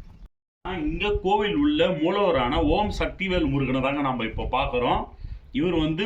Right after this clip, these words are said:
குழந்தை வடிவத்துல நம்மளுக்கு வந்து காட்சி தராருங்க. அவரோடவே பாத்தீங்கன்னா, அவருடைய தந்தையான சிவபெருமான் நந்தியோட இங்க காட்சி தராருங்க.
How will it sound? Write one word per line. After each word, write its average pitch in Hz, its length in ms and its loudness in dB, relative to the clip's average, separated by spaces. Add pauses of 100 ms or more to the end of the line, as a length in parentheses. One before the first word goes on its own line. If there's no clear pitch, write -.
குழந்தை 185 400 2
வடிவத்துல 139 480 0
நம்மளுக்கு 123 400 0
வந்து 131 140 0
காட்சி 123 320 -2
தராருங்க. 104 520 -2 (580)
அவரோடவே 196 540 2
பாத்தீங்கன்னா, 156 520 0
அவருடைய 143 460 2 (120)
தந்தையான 160 680 0
சிவபெருமான் 156 840 0
நந்தியோட 143 580 2
இங்க 180 180 -2
காட்சி 135 320 -2
தராருங்க. 101 560 -2